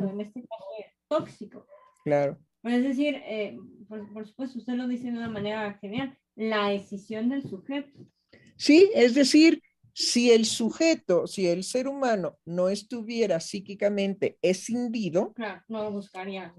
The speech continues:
Speaker 1: no habría nunca una adicción.
Speaker 2: Claro.
Speaker 1: Imposible. Imposible.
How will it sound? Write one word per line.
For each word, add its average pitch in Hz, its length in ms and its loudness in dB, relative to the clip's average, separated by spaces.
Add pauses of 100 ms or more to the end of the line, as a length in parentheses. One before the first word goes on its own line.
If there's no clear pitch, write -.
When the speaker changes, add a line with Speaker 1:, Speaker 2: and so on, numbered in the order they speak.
Speaker 1:
no 202 320 6
habría 262 460 6
nunca 262 540 4
una 180 220 2
adicción. 139 580 -6
Speaker 2:
Claro. 190 240 -14 (1400)
Speaker 1:
Imposible. 160 720 0 (1120)
Imposible. 185 680 -4